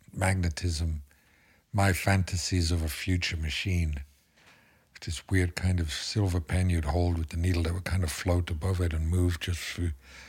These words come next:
suspended into space, and not that easy. The idea of the ultimate design, like,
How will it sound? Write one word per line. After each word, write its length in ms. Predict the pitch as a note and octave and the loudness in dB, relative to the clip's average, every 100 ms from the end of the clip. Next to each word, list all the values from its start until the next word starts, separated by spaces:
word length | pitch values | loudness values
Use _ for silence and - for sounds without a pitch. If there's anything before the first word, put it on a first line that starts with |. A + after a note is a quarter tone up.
| - - - | -20 -20 -12
suspended 600 | - E2+ - F#2+ F2+ E2+ | -8 -8 -2 2 4 2
into 180 | F2 E2+ | 2 0
space, 520 | - - F#2 F2 - | -2 0 2 2 0
and 280 | F2+ F2+ D#2 _ _ _ _ _ _ _ _ _ _ _ _ _ _ _ _ _ _ _ _ _ _ _ _ _ _ _ _ _ - | -2 -2 -2 _ _ _ _ _ _ _ _ _ _ _ _ _ _ _ _ _ _ _ _ _ _ _ _ _ _ _ _ _ -2
not 180 | G#2 G#2 | 0 2
that 140 | G2+ F2 | 0 2
easy. 420 | G2+ F#2 E2+ C#2+ - _ _ _ _ _ _ _ _ _ - | 0 -2 -6 -6 -14 _ _ _ _ _ _ _ _ _ 2
The 100 | B2 | 4
idea 260 | A#2+ C3+ | 8 8
of 100 | B2+ | 6
the 100 | G#2 | 4
ultimate 460 | A#2 A#2 G#2+ A2 G#2 | 6 4 6 2 2
design, 480 | G#2+ F2+ G#2 G#2 F#2 | 2 4 6 4 4
like, 300 | F#2 F2 | 4 2